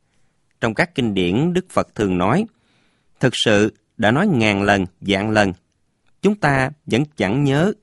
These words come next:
y như cũ. Phật dạy chúng ta, thọ trì đọc tụng, vì người diễn nói." Chư vị thử nghĩ coi, trong kinh, Đức Phật đã nói câu này hết thảy bao nhiêu lần?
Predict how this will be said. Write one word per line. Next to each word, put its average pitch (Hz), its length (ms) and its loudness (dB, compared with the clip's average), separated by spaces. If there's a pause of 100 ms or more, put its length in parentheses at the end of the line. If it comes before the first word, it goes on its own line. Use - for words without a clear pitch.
y 107 140 -2
như 101 140 0
cũ. 98 340 0 (960)
Phật 151 140 -2
dạy 120 140 2
chúng 220 180 0
ta, 165 340 0 (680)
thọ 104 220 2
trì 101 380 2
đọc 92 140 0 (140)
tụng, 92 260 0 (480)
vì 104 240 2
người 92 360 0
diễn 85 260 -4
nói." 143 260 -2 (1300)
Chư 139 200 6
vị 101 420 2 (680)
thử 117 100 0
nghĩ 143 240 4
coi, 120 380 0 (420)
trong 160 160 0
kinh, 139 360 -2 (300)
Đức 196 200 -2
Phật - 200 -4
đã 98 100 0
nói 135 180 0
câu 143 200 -2
này 104 360 -2 (320)
hết - 260 -2
thảy 131 180 0
bao 160 140 0
nhiêu 151 140 2
lần? 101 260 2